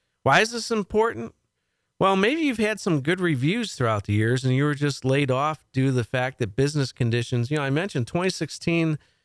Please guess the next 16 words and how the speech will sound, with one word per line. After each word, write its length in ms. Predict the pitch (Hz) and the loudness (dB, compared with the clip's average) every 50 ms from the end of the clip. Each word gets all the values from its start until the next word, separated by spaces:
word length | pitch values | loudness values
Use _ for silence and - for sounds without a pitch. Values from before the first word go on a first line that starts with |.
| _ _ _ _ | _ _ _ _
while 160 | - 135 135 123 | -2 0 2 2
the 80 | 120 | 4
media 420 | 107 107 113 113 156 175 175 175 175 | 4 4 4 4 2 2 2 2 2
was 160 | 170 160 - | 2 0 -2
saying 340 | - - 170 160 160 160 156 | -2 -2 -2 0 2 2 2
the 100 | 156 151 | 2 0
economy 480 | 143 - - 156 156 156 160 160 156 | 0 0 -2 -2 0 0 0 2 2
was 180 | 151 143 135 - | 2 0 -2 -4
great, 360 | - - 156 156 160 151 - - | -2 -2 0 0 0 -2 -2 0
it 240 | 196 208 - - - | 0 0 0 -2 -4
wasn't. 600 | 107 123 139 156 147 113 104 87 76 - _ _ _ _ _ _ _ _ _ _ _ _ _ _ _ _ _ _ | -2 0 2 2 2 0 -4 -8 -12 -14 _ _ _ _ _ _ _ _ _ _ _ _ _ _ _ _ _ _
G 160 | - - 147 180 | 0 2 2 2
D 140 | 190 170 | 2 0
P 520 | 143 - - 165 170 170 170 165 156 151 - _ _ _ _ _ _ _ _ _ _ _ _ _ | -2 -2 -2 0 0 2 2 0 0 -2 -4 _ _ _ _ _ _ _ _ _ _ _ _ _
was, 380 | - 123 127 120 110 - - - - | -2 0 0 0 -2 -4 -10 -12 -4
was 300 | - 147 127 113 - | -2 -2 -2 -2 -4